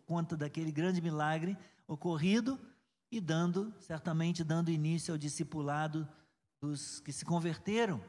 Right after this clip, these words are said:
E é possível que ele tenha feito isso também em Lida. E Lucas diz que ele vai se hospedar na casa de um curtidor de couro chamado,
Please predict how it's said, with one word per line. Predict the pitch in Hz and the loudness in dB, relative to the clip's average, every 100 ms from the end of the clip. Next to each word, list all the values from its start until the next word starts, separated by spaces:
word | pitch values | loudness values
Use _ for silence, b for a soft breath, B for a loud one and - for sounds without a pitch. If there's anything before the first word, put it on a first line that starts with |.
| - _ _ _ _ _ _ _ _ | -16 _ _ _ _ _ _ _ _
E | 165 | -8
é | 185 | -6
possível | 220 - 247 240 196 | -6 -2 0 2 0
que | 180 | 0
ele | 180 170 | 0 0
tenha | 175 165 | 0 0
feito | 151 - 165 160 147 | 0 -2 -2 -2 -2
isso | 151 160 | -4 -4
também | 170 156 151 175 | -4 -2 0 0
em | 170 | 0
Lida. | 156 175 135 98 - _ _ _ _ _ _ _ _ _ _ _ _ _ _ _ _ _ _ | 2 2 0 -4 -10 _ _ _ _ _ _ _ _ _ _ _ _ _ _ _ _ _ _
E | 127 135 135 139 131 - - _ - | -6 -2 0 0 -2 -4 -12 _ -4
Lucas | 147 151 175 147 | -2 0 0 0
diz | 131 156 156 - | 2 2 0 -2
que | - 143 | -4 -2
ele | 147 151 151 151 - _ _ _ _ _ - | 0 0 -2 -4 -8 _ _ _ _ _ -6
vai | 156 | -4
se | 151 165 | -2 -2
hospedar | 151 - 151 123 127 143 143 135 - _ _ _ _ _ _ _ _ _ | -4 -4 -4 -2 -2 -2 -2 -8 -16 _ _ _ _ _ _ _ _ _
na | 139 | -12
casa | 139 160 160 151 | -4 -2 0 -2
de | 139 | 0
um | 160 156 | 0 0
curtidor | 143 208 180 180 143 180 196 | -2 -6 -6 -6 -2 0 2
de | 160 | -2
couro | 165 - 185 196 180 151 120 92 - _ _ _ _ _ _ _ _ 151 | -6 -2 2 2 2 0 -2 -4 -12 _ _ _ _ _ _ _ _ -6
chamado, | 135 139 151 151 147 151 | -2 2 2 2 2 0